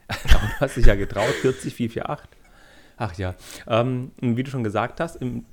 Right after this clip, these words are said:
Dezember zweitausendneunzehn hat es eben diesen Preis gewonnen von diesen kleinen Modellen, dass sie auch als Ideas oder als Gratisbeigabe umgesetzt werden und haben uns immer gefragt, „Wann kommt das denn? Wann kommt das denn? Wann kommt das denn?“ Jetzt wissen wir's.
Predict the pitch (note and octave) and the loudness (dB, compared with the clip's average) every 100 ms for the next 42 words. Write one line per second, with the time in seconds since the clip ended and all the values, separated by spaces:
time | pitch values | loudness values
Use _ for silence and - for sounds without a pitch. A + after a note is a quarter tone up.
0 | - G#2 - D#3+ F#3 F#3+ E3 D#3 D3+ C3+ | -10 -8 -6 -6 -6 -6 -6 -2 -2 -4
1 | A#2+ C3+ D#3 - D3+ D3 D3+ D3 C3+ C3 | -4 -4 -6 -8 -6 -6 -6 -8 -8 -6
2 | B2 A#2 A#2 B2+ - G#2 G2 B2+ E3+ F#3 | -6 -8 -6 -10 -8 -6 -2 -4 -4 -8
3 | F3 C3+ - A#2+ A#2 A2+ A2+ - A#2 D3 | -10 -14 -8 -6 -4 -6 -6 -6 -6 -6
4 | D3 C#3+ D3 D3 B2 - - - G#2+ - | -4 -4 -4 -6 -8 -10 -12 -8 -8 -6
5 | G2 A2 C#3 D3 - F#2 D2+ - _ - | -10 -8 -6 -6 -6 -6 -6 -8 _ -10
6 | - C3+ D3 - - C3 B2+ B2 A#2+ B2+ | -6 -6 -8 -8 -6 -4 -4 -4 -4 -2
7 | E3+ E3+ E3 D#3 D#3+ D#3+ E3 - - - | -2 -2 -4 -8 -8 -8 -10 -16 -20 -12
8 | - A2 A#2+ A#2 B2+ B2+ B2+ - - - | -4 -2 -2 -2 -4 -8 -8 -12 -16 -12
9 | F#2 - A#2+ A#2+ A2 A2 A2 A2+ B2 A#2 | -12 -4 -2 0 -2 -4 -4 -2 -4 2
10 | B2+ D#3 D3+ C#3+ C3+ C#3+ D#3 D#3 G#3 A3+ | 2 2 -4 -8 -8 -8 -8 0 0 0
11 | F#3 F3+ C3+ - - D#3 D3+ D3+ D#3 | -6 -6 -4 -6 -6 -6 -2 -2 -4